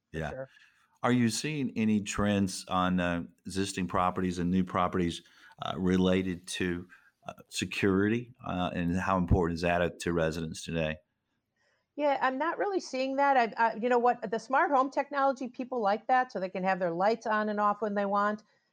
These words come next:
Speaker 1: um, and do that. People have moved away from, um, you know, really being, uh, uh, you, you know, it's,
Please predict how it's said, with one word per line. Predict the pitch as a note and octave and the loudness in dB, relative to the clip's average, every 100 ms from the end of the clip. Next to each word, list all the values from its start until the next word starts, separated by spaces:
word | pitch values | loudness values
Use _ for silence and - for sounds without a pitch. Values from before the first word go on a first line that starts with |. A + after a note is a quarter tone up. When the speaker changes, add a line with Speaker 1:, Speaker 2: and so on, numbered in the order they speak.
| _ - | _ 2
Speaker 1:
um, | F#3+ F3 E3+ | 4 4 2
and | F3 | 0
do | G#3 | 2
that. | G#3+ G#3 - | 4 4 0
People | B3 A#3+ G#3+ | -2 0 0
have | G#3 F3+ G#3 G3 | 2 2 2 0
moved | G3+ G3+ F#3 | -4 -2 -2
away | F#3 F#3+ | 0 0
from, | F#3+ G3 F3+ E3+ - - | 0 -4 -4 -4 -8 -2
um, | F#3 E3 D#3 D3+ D3 D3 _ _ _ - | 2 2 2 0 -4 -10 _ _ _ -4
you | G3+ | 2
know, | F3 F3 | 2 2
really | F#3 G3+ G3+ | 2 2 2
being, | F3 F#3+ F3+ E3+ - | -2 -2 -2 -2 -6
uh, | E3+ - - | -12 -14 -12
uh, | F3 - | -10 -6
you, | A#3 | -4
you | A#3 | 0
know, | A3+ | 0
it's, | A3 - | 0 -2